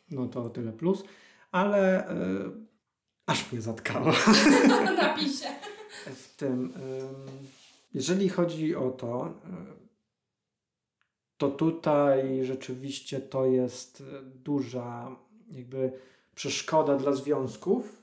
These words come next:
Speaker 1: że jednak trzeba się nastawić na to, że trzeba się tłumaczyć z tego, że się ma przyjaciela lub przyjaciółkę. To w-, właśnie, i to płci właśnie przeciwnej, nie?
Speaker 2: Tak,
Speaker 1: Że,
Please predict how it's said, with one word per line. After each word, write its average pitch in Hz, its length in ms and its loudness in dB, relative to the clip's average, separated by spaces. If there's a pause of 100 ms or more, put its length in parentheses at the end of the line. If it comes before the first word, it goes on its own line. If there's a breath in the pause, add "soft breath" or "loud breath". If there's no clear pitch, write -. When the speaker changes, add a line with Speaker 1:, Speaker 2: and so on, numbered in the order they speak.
Speaker 1:
że 135 140 0
jednak 156 440 2 (280 soft breath)
trzeba 190 280 6
się 175 100 4
nastawić 165 420 2
na 160 60 0
to, 156 120 0
że 143 120 -2
trzeba 220 280 2
się 208 140 2
tłumaczyć 202 600 0
z - 80 -8
tego, 190 260 2
że 165 100 -4
się - 140 -8
ma 160 200 -8
przyjaciela 147 600 -4
lub 214 160 0
przyjaciółkę. 190 640 -4
To 143 80 -6
w-, - 180 -14
właśnie, 160 340 0 (540 loud breath)
i 190 100 -10
to 185 160 6
płci 190 460 0
właśnie 165 220 0
przeciwnej, 123 540 -4 (260)
nie? - 80 -16
Speaker 2:
Tak, - 200 0
Speaker 1:
Że, - 220 0